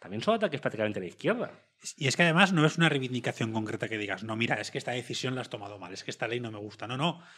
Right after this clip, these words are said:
Speaker 2: A ti porque eres un traidor y eres un no sé qué y eres un no sé cuánto, es que dices, "Bueno, es lícito que tú critiques, yo que sé, a Kichi, ¿vale? Pero ¿qué ha hecho mal?". Porque a Ada Colau, por ejemplo, se le han hecho muchas críticas, pues porque al final no ha conseguido,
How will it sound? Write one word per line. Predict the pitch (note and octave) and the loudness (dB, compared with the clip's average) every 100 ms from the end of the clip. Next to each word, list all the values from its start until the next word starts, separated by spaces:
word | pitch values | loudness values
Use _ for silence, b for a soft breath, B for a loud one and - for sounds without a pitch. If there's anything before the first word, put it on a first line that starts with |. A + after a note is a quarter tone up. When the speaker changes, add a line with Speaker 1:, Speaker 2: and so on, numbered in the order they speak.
| B - | B -6
Speaker 2:
A | A2+ | -4
ti | C3 | -2
porque | E3 F3 | -2 0
eres | F3 - | 0 4
un | F#3 | 2
traidor | F3+ E3 B2+ E3+ A3 A#3 B3 B3+ B B B | 4 2 4 6 6 6 4 2 B B B
y | C#3 | 4
eres | D3 D3 | 4 4
un | D#3 D3 | 2 2
no | |
sé | C#3+ - | -2 -2
qué | D3+ G#3 G#3+ A3+ | 4 6 6 4
y | E3 | 4
eres | D3+ C#3 | 2 -2
un | |
no | C3 | -6
sé | A#2 | -6
cuánto, | C3+ F3 G3 | -2 -2 -2
es | |
que | - | -4
dices, | C3+ A#2+ G2+ | -6 -6 -6
"Bueno, | G2+ F3 A2+ B B B | -4 -4 -6 B B B
es | - F3+ | 2 4
lícito | G#3 A3 A3 | 6 4 4
que | A3 | 2
tú | F#3 | 2
critiques, | F3 E3+ F#3 F3+ | 0 -2 -2 -2
yo | C3 | -2
que | |
sé, | - | -2
a | G#2+ | -2
Kichi, | - C#3+ - F#2+ - - | 0 -2 -2 -8 -10 -2
¿vale? | C3+ | -2
Pero | B2 G#2+ | 0 -2
¿qué | - | 2
ha | A#2+ | 2
hecho | A#2 A#2+ | 0 -4
mal?". | C3+ F#3+ F#3 - | 0 0 -2 -6
Porque | C3 A#2+ | -2 0
a | A2 - | 0 -2
Ada | B2 C3 C3 | -2 -2 -2
Colau, | D3 D#3 D#3+ | 0 0 0
por | E3 | -2
ejemplo, | - C3 D#3+ | -4 -6 -8
se | E3+ | -6
le | A#2+ | -6
han | |
hecho | G#2+ A2 | -8 -12
muchas | A2+ G#2+ | -10 -10
críticas, | - D3+ D3+ F3 | -8 -8 -4 -6
pues | C3+ | -6
porque | - A2 G#2 | -14 -10 -10
al | |
final | G#2+ F#2 | -10 -12
no | G2 | -12
ha | F#2 | -12
conseguido, | G2 - G#2 G2+ G2+ G2 | -12 -10 -10 -8 -8 -10